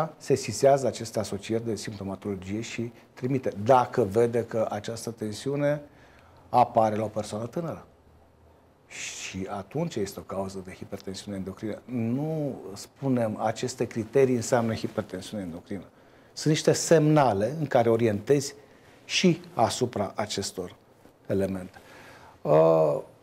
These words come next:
bineînțeles că, uh, toți medicii orientează, nu totdeauna avem arsenalul și, și, uh, imagistic, dar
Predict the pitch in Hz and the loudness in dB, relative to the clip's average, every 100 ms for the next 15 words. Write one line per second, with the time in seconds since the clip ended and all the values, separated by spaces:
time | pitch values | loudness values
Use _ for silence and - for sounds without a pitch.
0 | _ 147 156 208 190 165 156 202 - - | _ -4 4 4 6 6 6 4 0 4
1 | 196 208 208 208 190 180 190 190 190 185 | 6 6 6 4 4 6 8 8 8 6
2 | 185 185 185 180 180 170 147 - 190 147 | 6 4 2 0 -6 -8 -8 2 4 4
3 | - - - - 120 101 110 123 170 180 | 0 -12 -16 -2 0 2 -2 -2 -2 -2
4 | - 143 135 131 120 117 113 165 185 180 | 0 2 4 4 4 4 4 2 2 4
5 | 185 175 - 117 117 123 107 101 117 107 | 6 4 4 4 4 4 2 0 0 0
6 | 104 - 107 110 107 104 - 110 104 101 | -4 -4 -2 0 0 -4 -4 -4 -2 -4
7 | 107 - 113 107 101 98 98 92 - _ | -6 -8 -4 -2 -2 -4 -6 -8 -16 _
8 | _ _ _ _ _ - - - 101 101 | _ _ _ _ _ -20 -20 -6 -2 0
9 | 110 98 92 - - - - 131 123 107 | 0 -2 -4 -8 -20 -20 -6 0 2 2
10 | 107 143 - 165 - - - 139 139 123 | 0 -2 0 0 0 -16 -4 6 6 6